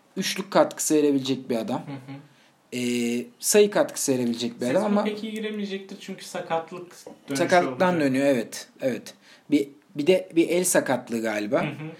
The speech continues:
Speaker 1: Yani bir el sakatlığının dönüşü bir çaylak için çok kolay olmayabilir.
Speaker 2: Hele şutörseniz.
Speaker 1: Hele şutörseniz bir, bir takım problemler yaşaması normal ama radarda bulunması adına
Speaker 2: Dante
Speaker 1: aklınıza
Speaker 2: Divi-,
Speaker 1: bulunsun.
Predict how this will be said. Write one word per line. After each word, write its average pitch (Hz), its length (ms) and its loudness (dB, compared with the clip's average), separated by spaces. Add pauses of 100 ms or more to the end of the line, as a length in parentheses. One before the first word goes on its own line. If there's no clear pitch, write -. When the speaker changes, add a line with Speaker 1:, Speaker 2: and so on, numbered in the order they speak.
(580)
Speaker 1:
Yani 123 260 2
bir 170 60 0
el 175 100 2
sakatlığının 151 640 2
dönüşü 143 340 0
bir 143 60 -6
çaylak 143 400 6
için - 180 -4
çok 147 240 -8
kolay 139 300 6
olmayabilir. 127 520 0
Speaker 2:
Hele 160 160 0
şutörseniz. 127 640 -8
Speaker 1:
Hele 147 200 6
şutörseniz 147 800 -2
bir, 175 60 -6 (100)
bir 196 80 -8
takım 165 300 0
problemler 156 560 0
yaşaması 143 440 -2
normal 120 240 -4
ama 175 360 -4
radarda 147 440 0
bulunması 151 460 0
adına 117 360 -6 (1080)
Speaker 2:
Dante 160 160 2
Speaker 1:
aklınıza 156 380 0
Speaker 2:
Divi-, 151 60 -2
Speaker 1:
bulunsun. 127 440 -2